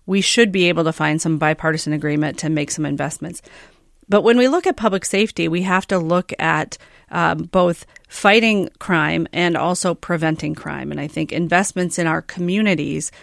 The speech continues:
are really about prevention of crime over the longer term. And we have a great proposal on that by Chair Carlos Mariani and Vice Chair Cedric Frazier.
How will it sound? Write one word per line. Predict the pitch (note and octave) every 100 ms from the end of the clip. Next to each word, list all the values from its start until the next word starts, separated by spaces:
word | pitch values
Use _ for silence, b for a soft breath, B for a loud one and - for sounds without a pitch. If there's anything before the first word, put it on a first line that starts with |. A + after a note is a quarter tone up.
| B B
are | - F3
really | F3 F3+ F3
about | D#3+ D3+ D#3 -
prevention | - E3 D#3+ E3 - D#3 D#3+ - b b b
of | E3+ E3
crime | F3+ E3+ D#3+ D#3+
over | E3 D#3+
the | D#3
longer | D#3 D#3 D#3 D#3
term. | - D#3 D#3
And | D#3+
we | F3
have | F3 E3+
a |
great | D#3+ D#3+ D#3 -
proposal | D#3+ F3 D3+ D#3
on | D#3+ D#3
that | D3+ C#3
by | D#3 D#3 C#3 C#3
Chair | - F#3 E3
Carlos | E3 D#3+ D#3 -
Mariani | D#3 D3+ D3 D#3+ A#3 C4
and | - D#3+
Vice | D#3 D3+ -
Chair | - D3
Cedric | D3 D3+ C#3+ -
Frazier. | D3 D#3+ - F3